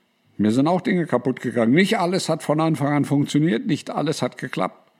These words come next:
Aber das genau gehört ja zu Try and Error dazu. Versuch und Irrtum. Und aus den Irrtümern lernst du. Aus den Irrtümern lernst du mehr als de-, aus, aus den Dingen, die gut gegangen sind, geklappt haben, auf die du stolz bist.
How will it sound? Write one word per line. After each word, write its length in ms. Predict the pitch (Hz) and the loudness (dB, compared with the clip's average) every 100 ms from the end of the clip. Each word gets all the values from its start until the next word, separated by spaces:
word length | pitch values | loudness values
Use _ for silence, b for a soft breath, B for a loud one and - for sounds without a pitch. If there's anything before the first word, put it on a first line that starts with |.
| _ _ _ _ _ _ _ _ _ _ _ - | _ _ _ _ _ _ _ _ _ _ _ -8
Aber 160 | 107 | -4
das 280 | 104 107 - | -2 -4 -2
genau 560 | 117 107 107 110 123 b b b b b b | 2 4 4 4 0 b b b b b b
gehört 300 | - 110 117 | -2 2 4
ja 100 | 117 | 2
zu 160 | 98 - | 0 -4
Try 220 | - 110 | -4 0
and 120 | 104 | 0
Error 220 | 117 95 92 | 0 0 0
dazu. 380 | 87 - 78 - _ b b b b b _ | -2 -4 -8 -8 _ b b b b b _
Versuch 580 | - 120 110 143 156 123 | 2 2 4 2 2 0
und 220 | 170 160 | 0 0
Irrtum. 420 | 190 170 101 87 | 0 -2 -6 -6
Und 140 | - | -2
aus 140 | 131 - | -2 2
den 160 | 117 | 2
Irrtümern 580 | - 131 127 - 139 143 | 4 4 4 2 2 4
lernst 380 | 147 156 175 - | 4 2 -2 -4
du. 180 | 90 87 - b b b b b b - | -6 -8 -16 b b b b b b -10
Aus 140 | - | 0
den 140 | 131 | 4
Irrtümern 460 | 135 156 160 156 151 | 4 4 2 2 4
lernst 340 | 143 151 147 | 4 2 2
du 60 | 135 | 4
mehr 320 | 123 127 147 | 6 6 4
als 240 | 165 151 - | 2 0 0
de-, 240 | 143 170 | 0 0
aus, 180 | - - | -4 -4
aus 240 | 151 120 | -4 0
den 240 | 131 127 135 | 4 4 6
Dingen, 320 | 147 156 147 | 4 4 2
die 360 | 139 139 127 - | 2 2 0 -2
gut 220 | 196 196 | -2 0
gegangen 340 | 151 113 110 | 2 4 4
sind, 260 | 98 90 80 | 2 -2 -4
geklappt 440 | 104 - 170 - | -6 -4 -4 -2
haben, 260 | 131 113 104 | -2 0 -2
auf 80 | - | -2
die 140 | 110 | -4
du 80 | 113 | -4
stolz 340 | - 170 196 | -4 -4 -4
bist. 400 | - 101 - - | -6 -8 -10 -20